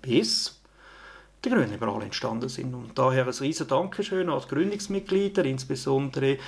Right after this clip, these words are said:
äh, Martin Bäumle und an Thomas Meyer. Weil wo die Partei entstanden ist, habe ich gemerkt, hey, wow, da passe ich an. Das ist jetzt eine Kantonalpartei, wo, wo der Approach hat.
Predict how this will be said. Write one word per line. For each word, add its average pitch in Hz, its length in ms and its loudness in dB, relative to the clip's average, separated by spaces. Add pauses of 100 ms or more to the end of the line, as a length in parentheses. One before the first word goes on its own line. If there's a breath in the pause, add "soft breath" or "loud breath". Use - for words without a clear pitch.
(540 loud breath)
äh, 143 140 6
Martin 139 440 2
Bäumle 175 600 4
und 143 300 -2
an 127 120 -10
Thomas 120 380 -10
Meyer. 120 360 -6 (920 loud breath)
Weil 165 200 6
wo 170 120 8
die 175 160 -2
Partei 180 720 0 (640)
entstanden 196 640 2
ist, - 340 -4 (560)
habe 131 100 -4
ich 131 100 -8
gemerkt, - 360 2
hey, 170 200 2
wow, 156 340 2 (500)
da 135 160 4
passe 156 400 -2
ich - 100 -10
an. 135 140 -4
Das 143 160 -6
ist 180 80 0
jetzt 196 160 2
eine 190 80 -8
Kantonalpartei, 165 1160 2 (460 loud breath)
wo, 151 340 4
wo 156 100 6
der 151 200 4
Approach 131 500 -2
hat. - 380 -4